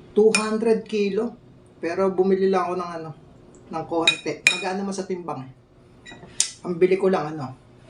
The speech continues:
bumili ko ng halagang bente. Marami na siya. Kain, mga boss.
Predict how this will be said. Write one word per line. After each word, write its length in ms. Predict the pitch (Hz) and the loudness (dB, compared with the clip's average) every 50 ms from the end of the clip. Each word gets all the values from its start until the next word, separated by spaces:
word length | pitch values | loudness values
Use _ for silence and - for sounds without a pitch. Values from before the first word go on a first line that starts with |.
| - - - - - - - | -20 -14 -12 -12 -12 -10 -6
bumili 360 | - 160 170 175 170 165 165 | -6 -4 -4 -4 -4 -4 -4
ko 160 | 165 165 170 | -4 -6 -6
ng 240 | 170 165 160 160 160 160 151 147 139 139 127 127 - - - - - - - - - - - - - - - - - - - - - - - - - - - - - - - _ - - - | -6 -4 -4 -6 -6 -6 -8 -6 -6 -6 -8 -8 -12 -16 -20 -20 -20 -20 -20 -20 -20 -20 -2 0 0 0 0 -4 -12 -18 -20 -20 -10 -8 -8 -8 -8 -10 -18 -20 -20 -20 -20 _ -16 -8 -4
halagang 360 | 160 160 165 165 165 165 151 | -4 -2 -2 -2 -2 -2 -2
bente. 600 | 147 160 160 151 151 147 - 156 143 - - - - - | 0 0 0 0 -2 -4 -4 -6 -8 -8 -10 -14 -16 -10
Marami 480 | - 180 170 185 185 196 220 226 247 269 | -6 -2 2 2 2 4 2 2 0 0
na 80 | 311 - | -2 -4
siya. 320 | - - 277 247 240 - - - - - - - - - - - - - - - - - - - - - - - - - - - - - - - - _ _ _ _ _ - - | -2 -2 -2 -2 -4 -6 -12 -20 -20 -20 -20 -12 -10 -10 -10 -10 -14 -20 -20 -20 -2 0 2 2 2 -2 -8 -18 -20 -8 -6 -6 -6 -6 -10 -18 -20 _ _ _ _ _ -12 -4
Kain, 240 | 170 160 175 196 190 | -2 -2 0 0 -2
mga 200 | 170 165 170 180 | -2 -4 -4 -2
boss. 360 | 196 202 190 - - - - | -2 -2 -2 -2 -6 -8 -12